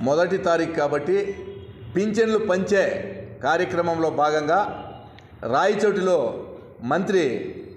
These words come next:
మండిపల్లి రాంప్రసాద్ రెడ్డి గారి సతీమణి హరిత గారు పం-, పింఛన్లు పంచే కార్యక్రమంలో పాల్గొనడానికి ఆమె సిఐ గారికి పోలీస్ రిక్వెస్ట్ పెట్టుకున్నారు బందోబస్తుకు ముందుగా.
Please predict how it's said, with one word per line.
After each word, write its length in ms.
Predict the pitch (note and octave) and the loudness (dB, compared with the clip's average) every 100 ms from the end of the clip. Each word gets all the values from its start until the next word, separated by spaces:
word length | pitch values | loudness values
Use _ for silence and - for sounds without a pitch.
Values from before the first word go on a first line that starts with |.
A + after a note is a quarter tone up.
| - | -6
మండిపల్లి 1120 | C#3 F#3 G#3+ G#3+ - - - - - D#3+ F3 | -2 0 -2 -4 -8 -12 -16 -14 -4 0 2
రాంప్రసాద్ 600 | D#3 E3+ F#3+ F#3 F#3 E3+ | 2 0 0 0 0 0
రెడ్డి 180 | D#3+ D#3 | 0 0
గారి 420 | D3+ D3 C#3+ A2+ - - - | 2 2 0 -2 -6 -12 -12
సతీమణి 840 | - D#3+ F#3+ F#3 E3+ E3 A2+ - - - - | -4 0 2 2 2 0 -4 -6 -12 -12 -2
హరిత 260 | E3 G#3+ G#3+ | 0 2 2
గారు 720 | F3 E3+ F3 A3+ - - - - - - - - - - | 2 4 4 2 0 -8 -12 -16 -20 -20 -20 -20 -10 -2
పం-, 240 | G3 G#3 | -2 -2
పింఛన్లు 380 | F#3 G#3+ A#3 A3 | -2 0 2 2
పంచే 300 | G3 F#3+ F#3+ | 2 2 0
కార్యక్రమంలో 600 | F#3 F3+ F3+ F3+ F3 E3+ | 2 0 2 2 2 2
పాల్గొనడానికి 1120 | E3+ D#3 F3+ F#3 F3 D#3+ D3+ G3+ A3+ A3+ - - - - - - - - - - D3 | 2 2 2 2 2 0 0 0 0 0 -8 -14 -16 -18 -20 -20 -20 -20 -18 -8 -2
ఆమె 400 | F#3 G3+ F#3 B2 - - - - - | 0 2 2 0 -4 -10 -12 -12 -12
సిఐ 360 | - G3 A#3 A#3+ | -6 0 2 4
గారికి 340 | G#3+ F#3+ F#3 | 4 2 0
పోలీస్ 440 | A3+ G3+ A3+ A#3 F3+ | 0 2 2 2 -2
రిక్వెస్ట్ 380 | G3+ G#3 G3 G3 | -2 -2 -2 -2
పెట్టుకున్నారు 380 | F3 F3+ E3+ | -2 0 0
బందోబస్తుకు 720 | C3+ D#3 F3 E3 D3+ - G#2+ - - - A2 | 0 0 0 0 0 -4 -8 -8 -14 -12 -4
ముందుగా. 560 | E3+ E3+ D#3 - - | 0 2 2 0 -6